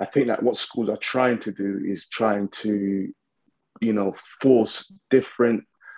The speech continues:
society conformities on kids now,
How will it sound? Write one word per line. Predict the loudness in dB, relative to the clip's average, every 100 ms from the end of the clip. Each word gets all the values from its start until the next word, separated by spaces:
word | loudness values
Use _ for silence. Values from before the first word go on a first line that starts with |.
| -20 -20 -20 -12
society | -6 -6 0 4 4 2 -4
conformities | -4 -6 -4 0 0 -2 -6 -8 -2
on | -4 -2
kids | 0 0 0 -10 -4
now, | 0 0 -2 -8